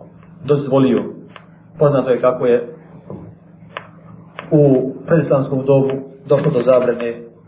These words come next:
jahanja deva, jede-, klanja deva, jedenja deva i ostalo, to je sve šeitan objavljivao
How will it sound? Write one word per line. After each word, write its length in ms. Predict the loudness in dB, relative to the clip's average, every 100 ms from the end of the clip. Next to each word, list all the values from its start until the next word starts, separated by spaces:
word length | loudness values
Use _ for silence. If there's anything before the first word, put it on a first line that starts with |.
| -20 -20 -20 _ -10 0
jahanja 400 | 2 2 0 -2
deva, 480 | -2 0 2 2 0 -2
jede-, 460 | -2 -2 -4 -4 0
klanja 300 | 2 4 2
deva, 300 | 2 4 4
jedenja 380 | 4 0 0 0
deva 260 | 2 2
i 80 | 4
ostalo, 260 | 2 2 0
to 120 | -2
je 60 |
sve 140 | -4 -6
šeitan 340 | -4 -4 -2
objavljivao 600 | -2 -2 -2 2 2 2